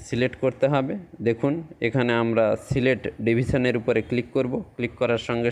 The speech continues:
সঙ্গে এখানে আমরা দেখুন কোনটাই প্রথমে আমরা চুজ করেছিলাম, তো এখান থেকে আমরা কোনটাইটাকে চুজ করে নেব। দেখুন চুজ করে নেওয়ার পর এখান থেকে আমরা কোন এলাকায় বা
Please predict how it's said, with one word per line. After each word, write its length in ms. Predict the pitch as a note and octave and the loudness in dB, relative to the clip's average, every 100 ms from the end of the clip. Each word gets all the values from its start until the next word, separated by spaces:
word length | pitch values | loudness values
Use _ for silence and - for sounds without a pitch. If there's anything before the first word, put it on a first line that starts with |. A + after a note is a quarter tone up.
| - | -2
সঙ্গে 200 | A2+ A2+ A2 | 0 2 2
এখানে 220 | B2 A#2 A2+ | 0 2 2
আমরা 180 | A2+ A2 A2+ | 2 2 0
দেখুন 240 | A2+ C#3+ - - - - - - - | 0 -2 -4 -14 -20 -20 -20 -20 -4
কোনটাই 380 | C3 C3+ D3 C#3+ | 0 2 2 2
প্রথমে 380 | B2 A#2 C#3+ B2 | 2 0 2 2
আমরা 240 | A#2+ A2+ A2+ - | 2 2 0 0
চুজ 140 | A#2 - | -6 -2
করেছিলাম, 440 | C3+ C3 D3+ C#3+ D3+ C#3+ | 0 0 0 -2 -2 0
তো 60 | A2+ | 0
এখান 180 | A2 C3 A#2 | 2 0 0
থেকে 160 | B2+ A#2+ A#2 | 0 2 0
আমরা 200 | A#2 A2 G2+ - | 2 2 0 0
কোনটাইটাকে 680 | A#2 A#2+ B2+ A#2 A#2 - G#2 - | 0 2 2 2 0 2 0 0
চুজ 160 | A#2+ A#2 - | -6 -4 0
করে 160 | C3 C#3 | 2 2
নেব। 140 | C#3 D3 F3 - _ _ _ _ _ _ - | 2 0 -4 -14 _ _ _ _ _ _ -2
দেখুন 320 | A2+ A2+ C#3+ F3+ - _ _ _ - | -2 0 -2 -2 -12 _ _ _ -8
চুজ 160 | C#3 C#3 - | -4 -4 0
করে 140 | C#3 C3+ | 2 2
নেওয়ার 240 | B2 A#2+ G2+ C3 | 4 2 2 2
পর 140 | C#3 E3 D#3 - _ - | 2 0 -6 -14 _ -6
এখান 220 | A#2+ D3 C3 C#3 | 0 0 0 0
থেকে 180 | A#2+ A#2+ A#2 | 2 2 2
আমরা 240 | A2+ A2 A2 - _ _ _ | 2 2 0 -6 _ _ _
কোন 160 | C3 C#3+ C3+ | 0 2 4
এলাকায় 460 | B2+ B2 B2+ A2+ B2+ - - _ _ _ _ | 4 2 4 2 2 -4 -18 _ _ _ _
বা 120 | - | -4